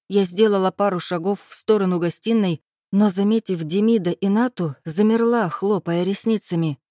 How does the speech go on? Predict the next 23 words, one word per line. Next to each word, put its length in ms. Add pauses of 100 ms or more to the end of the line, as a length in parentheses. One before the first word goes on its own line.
(440)
Взъерошенная 880
Ната 360
плакала 520
навзрыд. 680 (280)
Свернувшись 760
клубком 500
на 100
диване 400
в 60
гостиной, 720
а 140
Демид, 440 (540)
никогда 460
не 120
видела 280
его 180
таким 340
взбешённым, 880
злым, 460 (320)
но 180
одновременно 640
холодно 580
отстранённым. 960